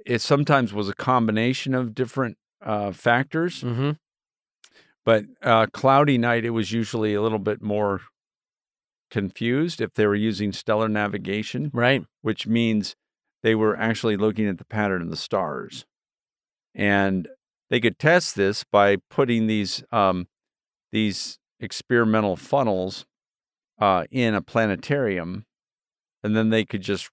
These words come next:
Speaker 1: rotate the whole sky.
Speaker 2: Yeah. That's
Speaker 1: 'Cause it,
Speaker 2: awesome.
Speaker 1: yeah.
Speaker 2: I love it.
Speaker 1: And so when they'd rotate, n-, you know, ninety degrees, and so all the constellations were off ninety degrees, and they would jump in a different direction.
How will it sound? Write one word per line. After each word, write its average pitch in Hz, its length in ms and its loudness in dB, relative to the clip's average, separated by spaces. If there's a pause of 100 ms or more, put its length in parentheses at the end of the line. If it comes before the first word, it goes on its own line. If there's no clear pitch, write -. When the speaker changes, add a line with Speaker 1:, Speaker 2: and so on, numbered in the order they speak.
(140)
Speaker 1:
rotate 110 540 2
the 90 100 -6
whole 98 200 0
sky. 90 640 -6
Speaker 2:
Yeah. 131 420 2 (640)
That's 160 220 4
Speaker 1:
'Cause - 0 -
it, 202 100 2
Speaker 2:
awesome. 151 460 4
Speaker 1:
yeah. 117 260 6
Speaker 2:
I 143 120 4
love 151 240 6
it. 143 100 4 (220)
Speaker 1:
And 120 180 4
so 131 240 8
when 123 140 4
they'd 113 280 2
rotate, 127 580 4 (100)
n-, 110 260 0
you 117 160 0
know, 104 140 2
ninety 117 400 4
degrees, 113 640 2
and 107 140 -4
so 107 160 4
all 110 180 6
the 107 120 2
constellations 101 920 0
were 98 140 0
off 104 260 2
ninety 98 320 -2
degrees, 101 560 -4
and 101 140 -2
they 98 100 0
would 98 180 -2
jump 95 380 -2
in 90 100 -2
a 90 60 -2
different 82 340 -6
direction. - 600 -4